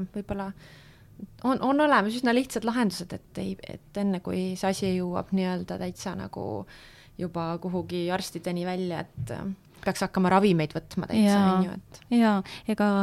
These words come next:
Speaker 2: loomulikult, äh, tuleb minna arsti juurde ka,
Speaker 1: Mhm,
Speaker 2: kui sul on tõsine
Speaker 1: loomulikult,
Speaker 2: probleem,
Speaker 1: jah.
Speaker 2: et, äh, aga mõned asjad on tõesti sellised, mida saab ennetada, et, äh, nii nagu sa mainisid, et sa ei pea üldse arsti juurde minemagi, et sa
Speaker 1: Mhm.
Speaker 2: suudad, äh,
Speaker 1: Terve olla.
Speaker 2: lihtsalt, äh,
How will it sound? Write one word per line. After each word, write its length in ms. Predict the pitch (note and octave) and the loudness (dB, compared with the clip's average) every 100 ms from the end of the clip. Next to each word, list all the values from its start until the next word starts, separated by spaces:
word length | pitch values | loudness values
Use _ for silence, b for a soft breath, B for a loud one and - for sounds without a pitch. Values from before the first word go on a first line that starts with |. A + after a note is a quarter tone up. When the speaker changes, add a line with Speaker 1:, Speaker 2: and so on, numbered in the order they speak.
| G3+ G3 | 4 4
Speaker 2:
loomulikult, 760 | A3+ C4 A#3 G#3+ A#3 E3+ E3 F3+ | 6 8 10 8 4 0 0 -2
äh, 140 | F3+ F3+ F#3 | 2 2 2
tuleb 240 | G#3+ G#3 | 2 4
minna 240 | G#3 G#3 F#3+ | 6 6 6
arsti 280 | G#3+ - F3 | 2 0 0
juurde 260 | F3 F3 F#3 | 2 4 6
ka, 120 | G#3+ A3 | 8 8
Speaker 1:
Mhm, 60 | |
Speaker 2:
kui 100 | B3+ | 8
sul 180 | F#3 F#3 | 6 6
on 140 | F3+ F3+ | 6 8
tõsine 300 | G#3 A3 G3 | 8 8 6
Speaker 1:
loomulikult, 200 | F3+ G3 | 6 4
Speaker 2:
probleem, 580 | F#3+ A3 A#3+ G#3 F#3 F#3 | 2 2 4 4 4 2
Speaker 1:
jah. 80 | |
Speaker 2:
et, 240 | F3+ - - | -2 -4 -2
äh, 260 | F3+ F#3 F3+ B B B | 0 0 -2 B B B
aga 160 | F#3 F#3+ | 2 6
mõned 380 | A3 C4 G#3 | 10 10 10
asjad 340 | G3 A#3 G#3+ E3+ | 6 4 4 4
on 100 | F3 | 4
tõesti 340 | G#3 A3 - | 4 2 0
sellised, 640 | F3 G3 G3+ E3+ D#3+ D#3+ - | 0 2 2 0 -2 -4 -2
mida 260 | F3+ F3+ F3 | 0 0 0
saab 300 | A3 G#3+ F#3 | 2 2 4
ennetada, 760 | G#3 G#3 D#3+ - D3+ D#3 D#3 D#3 | 6 6 4 -2 -4 -4 -2 -4
et, 220 | - D#3 | -6 -4
äh, 100 | E3 | 0
nii 180 | F3 E3+ | 0 0
nagu 260 | E3+ E3+ | -2 -2
sa 100 | E3+ | 0
mainisid, 540 | F3 F#3 F#3+ D#3 D3+ D#3 | 2 4 4 2 0 -4
et 180 | D3+ D#3 | -4 -4
sa 120 | E3+ | -2
ei 360 | E3 E3 D#3+ D#3+ | 0 0 -2 -2
pea 240 | F#3+ F3+ E3 | 0 0 0
üldse 240 | F#3 - | -2 -2
arsti 320 | F3 G#3 - E3+ | 0 0 0 0
juurde 300 | E3+ F3+ F3+ | 0 2 4
minemagi, 800 | G3+ A3 E3 E3+ - B3+ G3+ E3+ | 6 6 6 4 2 2 4 2
et 140 | D#3+ | 2
sa 100 | G#3+ | 2
Speaker 1:
Mhm. 60 | G#3+ | 2
Speaker 2:
suudad, 360 | A3+ G#3 F3 E3 - | 2 2 2 0 -2
äh, 260 | E3 E3 E3 - | -2 0 -2 -6
Speaker 1:
Terve 220 | C4+ A#3+ F#3 | -4 0 4
olla. 80 | D#4+ | 6
Speaker 2:
lihtsalt, 480 | - - A#3+ A3 - | 4 4 4 2 0
äh, 440 | A3+ A3 A3 A3+ | 0 2 2 0